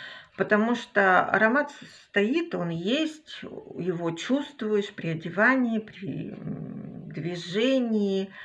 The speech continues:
Вот, эм, когда одеваешь при движении, немножко не по-русски выразилась. А, вот, и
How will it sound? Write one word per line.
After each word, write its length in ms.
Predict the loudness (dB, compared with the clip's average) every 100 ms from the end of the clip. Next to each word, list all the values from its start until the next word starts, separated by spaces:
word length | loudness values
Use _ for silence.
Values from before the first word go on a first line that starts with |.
| -18 -20 -20 -12
Вот, 480 | -10 -8 -4 -4 -6 -16 -10
эм, 560 | -4 -4 -4 -4 -6 -8 _ _ _ _ _ _ _ _ _ _ _ _ _ _ -20 -20 _
когда 300 | -4 0 2
одеваешь 680 | 2 2 -4 0 2 0 -4
при 160 | -14 -14
движении, 880 | -8 -6 -4 -2 -2 0 0 -2 -6 _ _ -16
немножко 520 | -10 -8 -8 -8 -12
не 60 | -10
по-русски 440 | -10 -10 -12 -14
выразилась. 680 | -10 -8 -8 -8 -10 -10 -14 _ -20 -20 -20 -20 -20 _
А, 400 | 0 2 4 2
вот, 580 | 0 -2 2 2 0 -10 -4
и 720 | -4 -4 -4 2 4 6